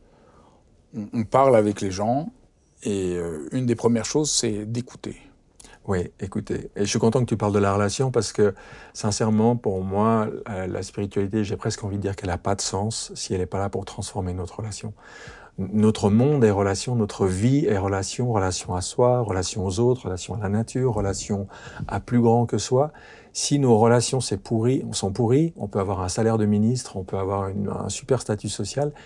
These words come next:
Speaker 2: on manque de l'essentiel.
Speaker 1: Et beaucoup de gens, c'est une des souffrances principales des gens.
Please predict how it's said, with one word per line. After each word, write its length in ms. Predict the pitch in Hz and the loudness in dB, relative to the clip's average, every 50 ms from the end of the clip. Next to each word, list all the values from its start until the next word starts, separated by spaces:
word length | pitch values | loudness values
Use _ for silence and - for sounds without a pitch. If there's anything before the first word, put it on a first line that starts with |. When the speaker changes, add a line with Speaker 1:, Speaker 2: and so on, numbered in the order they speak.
| - - - - - _ _ | -20 -20 -20 -20 -20 _ _
Speaker 2:
on 140 | - 110 110 | 2 4 6
manque 260 | 117 120 127 135 127 | 6 6 6 4 4
de 80 | 107 107 | 4 4
l'essentiel. 580 | 104 101 98 - 104 104 - - 107 104 110 120 - - - - | 2 2 0 -2 -4 -6 -4 -6 -6 -6 -6 -10 -14 -18 -4 -2
Speaker 1:
Et 60 | - | -2
beaucoup 300 | 120 - - 123 - 143 | -2 -2 -4 0 2 2
de 40 | 131 | 4
gens, 220 | 135 127 120 117 113 | 6 6 6 6 4
c'est 300 | - - - - - 123 | 2 -2 -4 -2 -4 -4
une 220 | 127 135 123 123 | -2 -2 -2 0
des 120 | 113 113 | 0 0
souffrances 400 | 104 - - - - - 120 117 | -2 -2 -6 -10 -2 0 0 0
principales 460 | - - 123 - - 113 - 120 117 117 | 0 -4 -6 -6 -6 -4 -2 -2 -2 -2
des 100 | 127 131 | -2 -2
gens. 240 | 156 165 139 120 | -2 -2 -4 -4